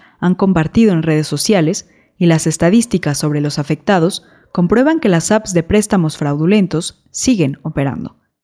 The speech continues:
De acuerdo con Rosado, el presidente de la conducef, la comisión es incapaz de tomar acciones ante las quejas de los usuarios porque las apps no son instituciones financieras reales y, por lo tanto, están fuera de su control.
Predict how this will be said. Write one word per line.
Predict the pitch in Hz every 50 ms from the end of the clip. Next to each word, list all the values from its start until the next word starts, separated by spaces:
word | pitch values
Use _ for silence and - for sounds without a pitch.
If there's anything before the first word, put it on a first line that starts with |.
| _ _ _ _ _ _ _ _ _ _ _ _ _ -
De | - 160
acuerdo | 151 - 202 214 240 277 269
con | - 196 160
Rosado, | - 151 143 - 180 175 160 156 190 247 - _ _ _ -
el | - 156 151
presidente | 156 156 - - 165 165 185 202 185 185 160
de | 151 143
la | 139 139
conducef, | - 147 143 143 147 - - 196 233 233 - - _ _ _ _ _ _ _ _ _ -
la | - 165 160
comisión | - 165 165 170 165 - 233 254 269 262
es | - 214 - -
incapaz | 233 214 - 160 156 - 202 220 220 - - - _ _ -
de | 170 160
tomar | - 160 160 185 208 208
acciones | 208 - - - 180 165 151 143 160 - - _ -
ante | - 160 151 - 147
las | 147 147 - -
quejas | - 202 196 - 196 185
de | 175 156
los | 147 147 - -
usuarios | 147 - - 190 180 156 147 135 - - - - _ - _ _ _ _ _ _ _ _
porque | - 190 180 - 196
las | 202 226 240 - 220
apps | 185 202 - - - - _ _ _ -
no | 196 233 262
son | - 254 233 233 226
instituciones | 196 190 202 165 151 - - - - 202 190 185 - -
financieras | 170 156 147 147 151 - - 202 196 180 165 147
reales | 156 156 160 185 196 160 139 - - _ _ _ _ _ _ _ -
y, | 170 147
por | - 147 165
lo | 196 214
tanto, | 214 - 190 165 151 - 156 185 - _ _ -
están | 160 160 - - 175 180 -
fuera | - - 208 226 202 156 143
de | 139
su | 135 - 143
control. | - 139 131 135 - - 90 139 -